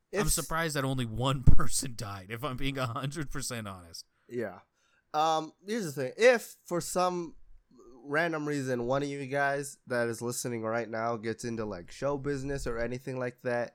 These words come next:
Speaker 2: and you're handed a prop gun from the safety instructor, it doesn't matter what they say of, like, "This is good, this is all clear." You check it yourself, too. Like, that should be common, you know, common knowledge, too.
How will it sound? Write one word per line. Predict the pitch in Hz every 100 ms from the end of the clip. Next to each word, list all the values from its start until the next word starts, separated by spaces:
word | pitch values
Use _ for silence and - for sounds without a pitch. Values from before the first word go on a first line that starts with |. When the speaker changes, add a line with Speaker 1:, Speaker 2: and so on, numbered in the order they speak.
| -
Speaker 2:
and | 135
you're | 165 175
handed | - 139 143 143
a | 117
prop | - 123 131 -
gun | 139 139 135 - - _ _
from | - 131 135
the | 123
safety | 135 127 139
instructor, | 135 - 127 135 139 139 135 _ _ _ _ _ -
it | 147
doesn't | 185 214 160
matter | 135 127 101
what | 95 110 135 -
they | 135
say | 131 127 127
of, | 117 107
like, | 107 104
"This | 117 -
is | 110
good, | 104 123 123
this | 117 107
is | 110
all | 107
clear." | 123 113
You | 139
check | 147 - 165 160
it | 147
yourself, | 123 127 156 143 131 -
too. | 165 175 104 87 _ _ _ _ _ _ _
Like, | 120 113 - _ _ _ _ _ _ _ _ _ -
that | 156 165
should | - 139
be | 135 127 120 -
common, | 147 147 139 135 220 _ _ _ _ _ _ -
you | 127
know, | 123 127
common | 143 143 147
knowledge, | 139 139 139 127 -
too. | 156 190